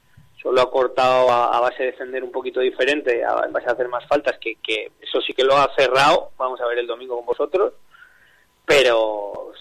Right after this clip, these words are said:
sufre muchísimo, muchísimo por esa falta de piezas, de, de, de cosas que tú tenías súper identificadas que necesitabas, pero que no has sido capaz de aceptar a la hora de traerlas.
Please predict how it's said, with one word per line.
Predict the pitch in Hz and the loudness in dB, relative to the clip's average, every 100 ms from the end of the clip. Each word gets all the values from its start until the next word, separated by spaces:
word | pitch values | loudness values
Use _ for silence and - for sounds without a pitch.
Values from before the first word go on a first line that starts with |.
| - | -8
sufre | 127 - 131 131 135 | -8 -4 2 2 2
muchísimo, | 135 117 - 143 - 139 139 | -2 -6 -6 -6 -4 -4 -4
muchísimo | 135 127 147 151 180 | -4 -4 -2 2 2
por | 117 | 2
esa | 120 | 0
falta | 123 117 123 | -2 0 0
de | 120 | 0
piezas, | - 127 - 147 151 | 0 -2 0 0 2
de, | 127 113 107 - _ _ _ _ - _ - | 2 2 -2 -6 _ _ _ _ -20 _ -20
de, | - 127 123 | -4 -2 -2
de | - 123 | -2 0
cosas | 165 165 - | 2 2 0
que | |
tú | 139 | 0
tenías | 151 165 - | 2 0 0
súper | 170 - 135 | -2 0 4
identificadas | 139 135 127 - 139 156 165 127 110 - | 4 2 -4 -6 -2 2 4 4 0 -6
que | 135 | -6
necesitabas, | 127 127 127 131 151 185 185 | -6 -8 -8 0 2 2 0
pero | 147 | -2
que | 123 | -2
no | 123 | -4
has | |
sido | - | -8
capaz | - 117 | -4 -2
de | 110 | -2
aceptar | - 110 110 | -6 -6 -4
a | 110 | -2
la | 107 | -4
hora | 110 | -6
de | |
traerlas. | - 123 143 | -6 -6 -6